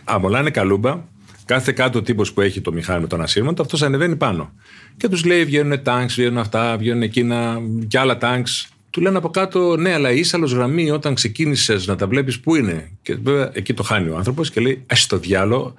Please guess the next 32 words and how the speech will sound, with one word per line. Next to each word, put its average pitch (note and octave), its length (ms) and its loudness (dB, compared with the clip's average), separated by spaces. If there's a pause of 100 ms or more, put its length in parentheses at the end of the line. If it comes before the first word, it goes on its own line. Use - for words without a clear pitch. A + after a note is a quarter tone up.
(160)
σας F#2 200 -2
λέω G2+ 120 2
ότι C#3+ 100 0
βγαίνουνε B2 280 2
τάγκς, C3+ 300 -2
σας A2+ 180 -2
λέω B2+ 140 2
αυτό B2 220 0
και C#3+ 60 -6
εσείς C3+ 120 -2
με D3 80 0
ρωτάτε C#3+ 260 0
βλακίες". B2+ 600 0 (600)
Και A2+ 120 0
σε A2 160 2
δεκαπέντε G#2+ 400 0
λεπτά F#3 160 2
τον G3 120 -2
πιάνουν. E2 460 -2
Αυτός A2+ 260 -2
έμεινε G#2+ 220 2
είκοσι G2+ 280 0
μέρες F#2 320 0
αιχμάλωτος E2+ 440 -2
των, D2+ 260 -4
ε, D2+ 60 -6
Τούρκων, D3+ 500 -2
γύρισε F#2+ 400 0
πίσω F2 220 -2
μια F#2 140 -2
ανταλλαγή, F#2+ 640 0
αλλά - 360 -2